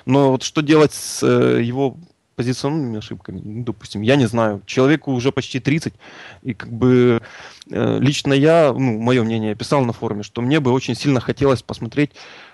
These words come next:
э, как вот вы все там любите говорить, в, э, играющей команде,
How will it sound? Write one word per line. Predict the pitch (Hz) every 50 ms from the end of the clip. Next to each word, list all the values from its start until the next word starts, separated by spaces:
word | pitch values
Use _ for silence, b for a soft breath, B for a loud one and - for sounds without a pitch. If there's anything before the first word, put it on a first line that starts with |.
| B B B - -
э, | - 110 107
как | - 135 - -
вот | 123 123 -
вы | 123 123
все | 113 - - 139 143 135
там | - 123 117 113 113
любите | 110 123 127 117 98 - 113
говорить, | 110 113 120 - - - - -
в, | 110 104 - - 123 120 120 - _ _ _ -
э, | 113 110 107 107 110 110 110 110 -
играющей | - 127 - - 120 131 131 120 113 107 - - 113 113
команде, | - 113 107 110 113 135 160 160 127 107 113 - -